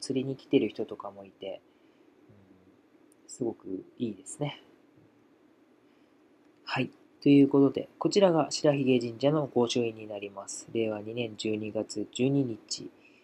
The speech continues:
で、今回は、あの、書き置きのみ対応になってましたね。新型コロナウイルスの影響だとは思うん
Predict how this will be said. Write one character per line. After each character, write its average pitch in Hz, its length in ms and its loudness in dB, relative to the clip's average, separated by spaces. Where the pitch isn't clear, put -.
で、 165 140 2
今 247 300 -2
回 - 200 0
は、 196 180 -6
あ 110 80 -14
の、 107 240 -20
書 - 140 -6
き 208 240 0
置 208 120 2
き 190 200 -4
の 165 140 0
み 170 140 -2
対 180 220 2
応 143 40 2
に 123 60 -4
な 110 80 -10
っ - 20 -14
て - 120 -16
ま 101 140 -18
し - 80 -20
た 110 80 -12
ね。 110 80 -18
新 147 260 -4
型 151 280 0
コ 139 160 0
ロ 131 100 -2
ナ 127 220 -6
ウ 127 80 2
イ 117 80 4
ル 104 100 0
ス - 120 -8
の 98 120 -16
影 104 240 -6
響 95 320 -14
だ 107 60 -18
と 98 120 -12
は 90 100 -8
思 95 180 -14
う - 20 -14
ん - 20 -20